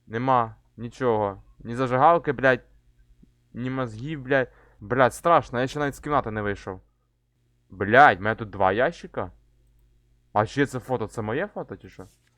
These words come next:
Ой, блядь, яке воно страшне. Стоп, що з моїм розсудком? А що таке? Що сталося з мозгом?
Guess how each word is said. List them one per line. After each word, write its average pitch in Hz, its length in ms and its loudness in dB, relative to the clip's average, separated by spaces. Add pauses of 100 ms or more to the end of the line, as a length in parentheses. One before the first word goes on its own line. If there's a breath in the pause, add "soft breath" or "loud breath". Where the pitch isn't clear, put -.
(1300)
Ой, 104 140 -2
блядь, 95 400 -4
яке 101 200 -6
воно 101 220 -6
страшне. - 560 -8 (680)
Стоп, - 320 2
що 160 140 2
з 143 40 -6
моїм 170 220 0
розсудком? 151 580 -2 (2000)
А 113 140 2
що - 140 -6
таке? 175 380 6 (2750)
Що - 160 -6
сталося 139 340 2
з 120 40 -8
мозгом? 98 420 -4